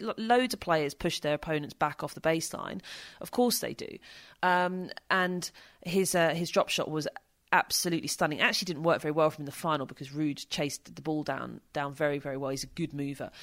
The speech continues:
and he took that option away from him. He, I think he won about half the points in the final. But in general, uh, and also, again, going back to that point of playing well in the big moments, he'd hit eight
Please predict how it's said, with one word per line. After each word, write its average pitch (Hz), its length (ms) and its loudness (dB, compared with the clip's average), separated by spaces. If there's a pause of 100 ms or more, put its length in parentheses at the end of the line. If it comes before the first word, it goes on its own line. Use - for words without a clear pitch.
(180)
and 160 80 -2
he 147 40 -2
took - 240 -4
that - 140 2
option - 240 -4
away 147 220 2
from 143 160 -8
him. 151 40 -6
He, 147 160 -2
I 175 40 -6
think 180 100 0
he 165 60 0
won 165 80 4
about 151 160 -4
half 165 280 4
the - 80 -16
points 139 280 -6
in 147 40 -12
the 135 60 -14
final. 135 320 -2
But 165 140 0
in 180 140 0
general, 151 500 2 (600)
uh, 156 260 6
and 180 120 2
also, 202 380 4
again, 165 400 4 (120)
going 185 220 6
back - 200 6
to - 60 -8
that - 140 0
point 180 240 0
of - 100 -10
playing 165 380 -2
well 170 200 8
in 160 60 -2
the 165 80 0
big 156 180 2
moments, 160 360 2
he'd 160 180 -4
hit 165 160 -4 (360)
eight - 440 2